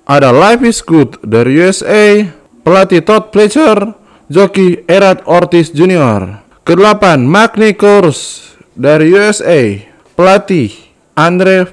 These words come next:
Faber, joki William Buick. Kesembilan ada Midnight Bourbon dari U S A, pelatih Steve Asmusson, joki Josh Ortiz. Kesepuluh ada Real World, pelatih Seth bin Suror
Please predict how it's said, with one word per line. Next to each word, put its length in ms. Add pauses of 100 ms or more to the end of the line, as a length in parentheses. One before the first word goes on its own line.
(160)
Faber, 640
joki 640
William 480
Buick. 480 (240)
Kesembilan 640
ada 320
Midnight 560
Bourbon 800
dari 280
U 80
S 160
A, 480 (120)
pelatih 360
Steve 600 (480)
Asmusson, 800 (240)
joki 400
Josh 320
Ortiz. 720 (240)
Kesepuluh 800
ada 560
Real 320
World, 180 (300)
pelatih 320
Seth 560
bin 320
Suror 720